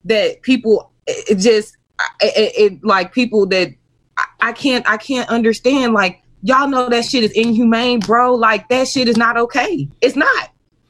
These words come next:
And there's no other way. There's no, nothing, there's no way to sugarcoat it. There's no way around it.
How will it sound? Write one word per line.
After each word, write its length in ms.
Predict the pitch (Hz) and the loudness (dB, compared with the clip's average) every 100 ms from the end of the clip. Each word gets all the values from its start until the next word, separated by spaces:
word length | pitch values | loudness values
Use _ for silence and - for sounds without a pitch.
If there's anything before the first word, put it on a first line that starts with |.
| - | -2
And 140 | 262 | 0
there's 140 | 302 285 | 0 0
no 220 | 285 285 | 0 2
other 160 | 277 277 | 0 0
way. 220 | 269 208 | 0 2
There's 220 | 233 240 | 0 0
no, 240 | 247 262 - | 0 -2 0
nothing, 560 | 240 277 262 254 240 | 0 0 0 0 0
there's 240 | 160 208 208 | 0 0 2
no 280 | 214 226 233 | 2 2 2
way 220 | 226 214 | 2 2
to 80 | 185 | -2
sugarcoat 540 | - 247 233 254 226 | -2 -2 0 2 0
it. 80 | 208 | 0
There's 120 | 196 | 0
no 160 | 202 202 | 2 2
way 200 | 208 196 | 2 2
around 420 | 170 208 226 226 | 0 0 0 0
it. 160 | 208 | 0